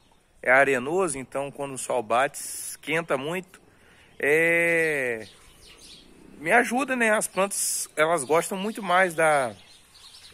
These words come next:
da água da chuva do que a água comum, né? É incrível que quando a gente, a gente pode molhar o dia todo com a, com a, com a água da torneira, né? Com a água normal encanada,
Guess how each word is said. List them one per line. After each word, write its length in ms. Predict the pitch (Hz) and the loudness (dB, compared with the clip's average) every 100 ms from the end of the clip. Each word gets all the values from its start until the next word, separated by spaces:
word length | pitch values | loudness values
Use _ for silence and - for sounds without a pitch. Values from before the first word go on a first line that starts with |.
| - | 0
da 180 | 123 | 6
água 280 | 127 135 143 | 8 8 6
da 120 | 135 | 2
chuva 400 | 127 - 170 220 | 2 -2 -8 -6
do 80 | 202 | -8
que 140 | 196 208 | 0 6
a 180 | 196 | 8
água 160 | 196 196 | 6 4
comum, 380 | 185 202 175 170 | -4 -6 -4 -6
né? 160 | 165 160 - - - - - - - - - - - - - - | -8 -10 -18 -20 -20 -20 -20 -20 -20 -20 -20 -20 -20 -20 -20 -8
É 140 | 139 | -4
incrível 680 | 170 165 - 175 220 156 101 - | -2 -4 -8 -4 -2 -4 -12 -14
que 140 | - | -14
quando 280 | 139 156 170 | -8 -6 -4
a 60 | 160 | -6
gente, 300 | 180 170 151 | -8 -6 -6
a 20 | |
gente 200 | 151 - | -6 -4
pode 180 | 185 190 | -6 -2
molhar 320 | 185 151 180 | -2 0 -2
o 60 | |
dia 200 | 170 220 | -2 -2
todo 300 | 220 - 180 | -4 -4 -8
com 140 | - 180 | -6 -6
a, 260 | 175 - | -4 -6
com 160 | - 147 | -4 0
a, 400 | 143 135 120 117 - - - - | 2 0 -2 -6 -14 -20 -20 -10
com 120 | - | 0
a 100 | 127 | 4
água 160 | 127 120 | 2 2
da 100 | 123 | -4
torneira, 520 | - 123 135 180 196 | -4 -6 -4 -4 -2
né? 100 | 151 | -6
Com 100 | 135 | -6
a 60 | 123 | -6
água 160 | 127 | -6
normal 400 | 131 127 123 127 | -4 -4 -2 -2
encanada, 640 | 131 - 127 131 165 208 147 | -2 -2 -2 0 0 -2 -4